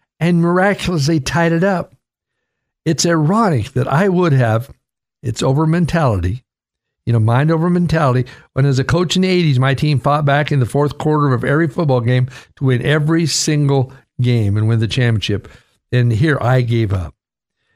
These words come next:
So, folks, we know in our lives we are fighting a good fight. We know if we're making a difference in others' lives. Know this,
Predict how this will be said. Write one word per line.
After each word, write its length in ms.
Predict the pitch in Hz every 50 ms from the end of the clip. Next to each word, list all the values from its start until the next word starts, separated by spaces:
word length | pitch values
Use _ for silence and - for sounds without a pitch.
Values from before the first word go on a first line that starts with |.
| _ _
So, 240 | - - 151 147
folks, 380 | 135 131 - 160 151 147 - -
we 160 | 170 196 196
know 200 | 175 165 165 170
in 60 | 151
our 140 | 131 117 113
lives 280 | 113 113 113 113 110 107
we 120 | 113 113
are 60 | 110
fighting 360 | 107 - 127 120 113 104 104 104
a 60 | 107
good 200 | 104 110 104 95
fight. 440 | - - 98 101 113 120 127 - - _ _ _ _ _ _ _ _
We 180 | - 170 208 208
know 220 | 196 208 202 185
if 140 | 160 - -
we're 160 | 147 139 131
making 360 | 127 131 135 123 127 135 123
a 60 | 117
difference 420 | 117 117 120 110 - 110 107 - -
in 120 | 120 110
others' 280 | 107 104 98 101 92 90
lives. 320 | 104 98 107 123 123 127
Know 280 | 131 135 160 196 220 214
this, 320 | 175 190 202 196 - -